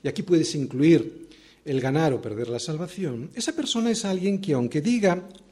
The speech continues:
"A Dios sea toda la gloria", eso es algo que no se cree, porque no se cree que él todo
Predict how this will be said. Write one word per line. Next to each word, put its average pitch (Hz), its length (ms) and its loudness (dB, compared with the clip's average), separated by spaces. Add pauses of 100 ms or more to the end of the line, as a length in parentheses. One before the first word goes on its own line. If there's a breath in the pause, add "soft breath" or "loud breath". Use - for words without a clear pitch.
(140)
"A 123 100 -8
Dios 180 500 0
sea 104 340 -8
toda 143 220 -8
la 202 120 -6
gloria", 190 480 -6 (600 loud breath)
eso 359 180 -6
es - 140 -6
algo 202 240 -2
que 156 120 -4
no 156 100 -2
se 156 220 -4
cree, 151 380 0 (680 loud breath)
porque 185 320 -2
no 247 200 4
se 294 200 0
cree 233 300 0
que 214 300 4
él 214 240 2 (440)
todo 113 520 0